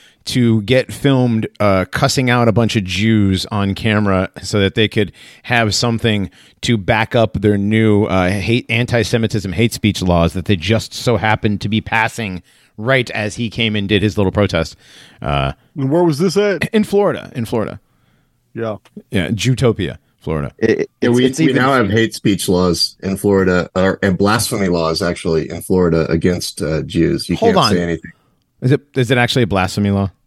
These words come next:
Speaker 1: Is that what you're calling
Speaker 4: Well,
Speaker 1: it?
Speaker 4: I mean,
Speaker 1: Or,
Speaker 4: you
Speaker 1: okay.
Speaker 4: can't say anything bad against the Jews. So.
Speaker 1: Right, right. Might as well be, right. Can't bla-, right, dude. It's the Vol-, it's like that not Voltaire, Voltaire quote. <laughs>
Speaker 4: Right, right.
Speaker 1: Yeah. The, the quote that everybody attributes to Voltaire that,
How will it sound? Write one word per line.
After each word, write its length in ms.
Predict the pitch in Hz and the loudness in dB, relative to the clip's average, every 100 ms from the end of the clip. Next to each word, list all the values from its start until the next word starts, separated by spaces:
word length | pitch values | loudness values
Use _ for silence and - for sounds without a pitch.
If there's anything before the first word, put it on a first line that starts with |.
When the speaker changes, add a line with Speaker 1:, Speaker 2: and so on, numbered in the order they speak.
| _ | _
Speaker 1:
Is 60 | - | -6
that 80 | 90 | -6
what 100 | - | -6
you're 60 | |
calling 200 | 98 95 | -4 2
Speaker 4:
Well, 120 | 113 107 | 4 4
Speaker 1:
it? 20 | |
Speaker 4:
I 20 | |
mean, 260 | 104 101 98 | 4 4 2
Speaker 1:
Or, 40 | |
Speaker 4:
you 120 | 85 95 | 2 0
Speaker 1:
okay. 120 | 117 | 2
Speaker 4:
can't 100 | 104 | 2
say 120 | 110 | 2
anything 260 | 101 98 90 | 2 2 2
bad 160 | 92 | 2
against 240 | 92 90 - | 2 0 0
the 60 | |
Jews. 360 | 78 87 85 87 | 0 2 2 0
So. 140 | 82 80 | 0 0
Speaker 1:
Right, 240 | 76 78 | 0 -4
right. 220 | 78 71 | -8 -8
Might 100 | 87 | -4
as 100 | 85 | -4
well 120 | 87 85 | -4 -4
be, 140 | 78 | -4
right. 200 | 78 76 - - - | -4 -6 -10 -20 -4
Can't 240 | 135 107 | -2 0
bla-, 180 | 101 117 - - | 0 -2 -2 -16
right, 380 | - 233 285 - | -2 0 0 -4
dude. 220 | 113 180 254 | -2 0 0
It's 140 | - | -2
the 80 | 180 | 0
Vol-, 160 | 165 | 2
it's 120 | 156 202 | 2 2
like 140 | 208 | 2
that 200 | 214 185 | 2 0
not 280 | 156 151 165 | 2 2 0
Voltaire, 480 | 143 151 143 156 160 | 2 2 2 2 2
Voltaire 400 | 139 143 151 170 | 2 2 2 0
quote. 260 | 151 76 76 - _ _ - | -2 -6 -6 -12 _ _ -4
<laughs> 80 | - - - - - _ - - | -2 0 -2 -2 -8 _ -20 -8
Speaker 4:
Right, 380 | 87 85 110 98 92 | -2 0 0 -2 -2
right. 320 | 92 104 92 - | 0 2 0 -6
Speaker 1:
Yeah. 100 | 120 - - | -12 -12 -6
The, 80 | 113 | -4
the 140 | 117 151 | 0 0
quote 240 | - 185 | 4 2
that 100 | 185 | 4
everybody 380 | 165 175 165 160 | 2 2 0 0
attributes 420 | 143 160 147 143 | 0 0 0 0
to 120 | - 120 | -2 0
Voltaire 520 | 120 113 120 113 107 | 0 0 2 2 2
that, 160 | 95 | 0